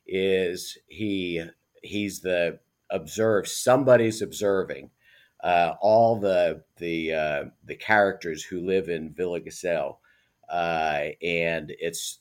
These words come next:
there's, I think it's supposed to be about fifty thousand. You meet at least a thousand people in the book. So it really moves from, you get to see all the characters. And I just, the, Chad wrote about it when he first, I can't read the whole review 'cause it's not, there's,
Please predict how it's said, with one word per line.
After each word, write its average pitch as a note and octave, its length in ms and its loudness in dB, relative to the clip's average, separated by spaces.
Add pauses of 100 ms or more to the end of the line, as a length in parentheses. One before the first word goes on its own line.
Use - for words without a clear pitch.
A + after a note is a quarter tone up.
(120)
there's, F2 320 -8
I F2+ 60 -4
think C#3 220 0
it's A2 160 -4
supposed G#2+ 360 -2
to G2+ 40 -12
be F#2+ 140 0
about E2 340 -4
fifty G#2 280 -10
thousand. G2+ 680 -2 (400)
You A2+ 120 -2
meet B2+ 200 2
at G#2 80 0
least G#2+ 300 -2
a F2 40 -6
thousand F#2 540 -2
people D2 460 -12 (160)
in G2 100 0
the E2+ 80 -6
book. E2 280 -6 (520)
So F#2 340 0
it A2 220 -2
really C3 400 4
moves G2 560 -2
from, E2+ 260 -6
you F2+ 140 -6
get G#2 200 0
to F2+ 60 -16
see F#2 260 -2
all G2 240 2
the F#2+ 100 -4
characters. F2 540 -2
And F2 100 -2
I F2 80 0
just, F2+ 420 -6
the, E2+ 340 -2 (360)
Chad G#2+ 480 6
wrote F#2+ 220 2
about F#2 280 2
it F2 80 -2
when F#2 120 -4
he E2+ 40 -2
first, G2 280 -4
I G2+ 60 0
can't C#3 220 4
read A2 140 0
the F#2 80 -2
whole A2 180 4
review E2+ 320 -2
'cause E2+ 240 -10
it's - 180 -10
not, E2+ 200 -6
there's, E2+ 160 -10